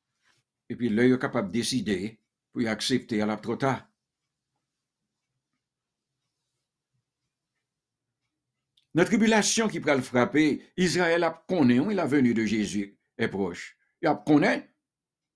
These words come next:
mais il n'a pas préparé spirituellement. C'est ça fait pour eux-mêmes.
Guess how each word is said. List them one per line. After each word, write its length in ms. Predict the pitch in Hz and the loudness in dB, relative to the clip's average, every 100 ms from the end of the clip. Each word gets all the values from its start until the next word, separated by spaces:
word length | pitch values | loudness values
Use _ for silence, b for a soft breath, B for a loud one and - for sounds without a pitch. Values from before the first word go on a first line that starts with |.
| _ _ _ _ _ _ _ _ - | _ _ _ _ _ _ _ _ 2
mais 120 | 196 | 4
il 20 | |
n'a 60 | 170 | 6
pas 140 | 170 | 4
préparé 520 | 160 170 180 156 160 160 | 2 4 4 6 4 2
spirituellement. 880 | 143 - 160 156 156 151 175 175 - _ _ _ _ _ _ _ _ _ _ _ _ _ _ _ _ _ _ _ _ _ _ _ _ _ _ _ _ _ - | 0 -2 -4 0 0 0 -2 -8 -14 _ _ _ _ _ _ _ _ _ _ _ _ _ _ _ _ _ _ _ _ _ _ _ _ _ _ _ _ _ 0
C'est 80 | 185 | 2
ça 140 | 165 | 2
fait 180 | - - | 0 -2
pour 100 | 147 | 4
eux-mêmes. 680 | 147 143 214 202 143 107 | 4 4 -2 -4 -4 -6